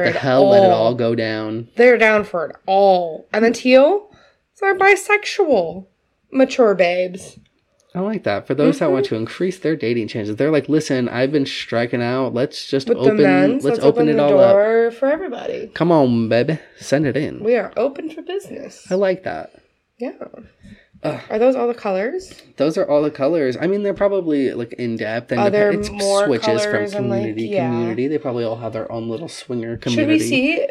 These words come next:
Speaker 2: really quick if Sun City has one? Has their own?
Speaker 1: Let's see if I can do some Googling.
Speaker 2: We're gonna see if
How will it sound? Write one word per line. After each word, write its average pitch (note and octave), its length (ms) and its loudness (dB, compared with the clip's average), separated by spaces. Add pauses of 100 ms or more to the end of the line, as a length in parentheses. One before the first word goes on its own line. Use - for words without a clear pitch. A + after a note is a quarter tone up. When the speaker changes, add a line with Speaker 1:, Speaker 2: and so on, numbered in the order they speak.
Speaker 2:
really C4+ 220 2
quick E4+ 260 -8
if B3+ 140 -2
Sun A3+ 240 -6
City G3+ 260 -4
has B3 240 -8
one? F4 380 -12
Has - 120 -20
their D4+ 180 -6
own? C4+ 240 -8 (420)
Speaker 1:
Let's - 200 -14
see - 120 -10
if D3 100 -10
I A#2 60 -8
can F#2+ 200 -10
do G2+ 160 -8
some G2 300 -12
Googling. G#2+ 520 -8 (1040)
Speaker 2:
We're A3 120 0
gonna A#3+ 160 4
see B3+ 260 0
if A3 220 0